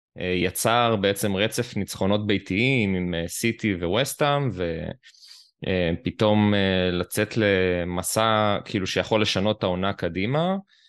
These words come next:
אה, וגם היינו פה ב-, והקלטנו ואמרנו שהנה העונה יכולה להתהפך לטובה, אה, עם שני משחקים יחסית נוחים, ופתאום הדאון הזה לשני משחקים כאלה, אני יכול להבין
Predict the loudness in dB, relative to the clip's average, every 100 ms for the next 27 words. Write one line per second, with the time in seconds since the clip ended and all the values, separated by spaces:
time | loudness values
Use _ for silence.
0 | _ _ -2 0 2 2 2 2 2 4
1 | 2 2 2 2 0 0 0 0 0 -2
2 | -2 0 -2 0 0 0 -2 -2 -2 0
3 | 0 0 -2 -2 -4 -2 0 0 -2 -4
4 | -6 -6 -4 -2 -2 -4 -4 0 0 2
5 | -2 -6 _ -20 _ _ _ -2 0 2
6 | 2 0 0 0 0 -2 0 -2 -2 -4
7 | -2 -2 -2 -4 -2 -2 -2 -6 _ -20
8 | _ _ _ -6 -4 0 2 4 4 4
9 | 4 4 4 4 4 2 2 2 0 0
10 | -2 -2 -2 0 0 0 0 -2 -4 -6
11 | -4 -4 -2 0 2 4 2 2 2 0